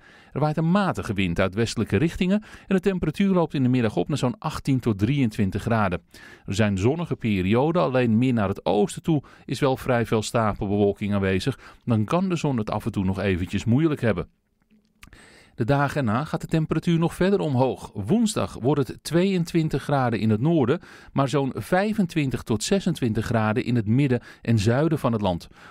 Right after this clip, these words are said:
Opnieuw is er veel zon. Ook langs de stranden is dat het geval. Er waait een zwak windje uit oostelijke richtingen.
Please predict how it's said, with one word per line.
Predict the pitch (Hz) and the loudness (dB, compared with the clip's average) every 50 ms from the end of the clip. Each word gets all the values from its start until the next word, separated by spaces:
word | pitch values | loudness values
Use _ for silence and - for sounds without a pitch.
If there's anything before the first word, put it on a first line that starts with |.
| - - | -14 -8
Opnieuw | - 104 95 113 147 190 208 190 | -4 0 2 2 2 2 2 0
is | - 143 - | -2 -2 -2
er | - - | -4 -2
veel | - - 131 123 120 110 | 0 0 0 0 0 0
zon. | 98 131 160 156 113 82 73 - _ | 0 0 0 2 0 -2 -6 -10 _
Ook | - - 202 185 - | -2 0 0 0 0
langs | 165 156 143 - | -2 -2 -2 -2
de | - 127 | -4 -6
stranden | - - 175 165 156 156 139 120 113 | -4 -2 -2 -2 0 0 0 0 0
is | - | 2
dat | - 104 | 0 0
het | 104 98 - | 0 0 -2
geval. | - 104 - 107 85 80 - - - - - - - - - | -4 -2 0 0 0 -2 -4 -10 -18 -20 -20 -20 -20 -14 -8
Er | - 95 | -2 0
waait | 110 107 101 98 | 0 0 0 -2
een | 90 | -4
zwak | - - 120 160 175 - | -4 -2 -2 -2 -2 -2
windje | 123 127 147 160 165 - 180 175 170 - | -4 -2 0 0 0 2 0 0 0 -2
uit | - 117 117 - - | -2 -4 -4 -2 0
oostelijke | - 151 160 156 - - 123 110 - 120 | 0 0 0 0 0 -2 -2 0 0 0
richtingen. | 120 147 160 - - 156 123 101 82 | 0 2 0 0 0 0 0 0 0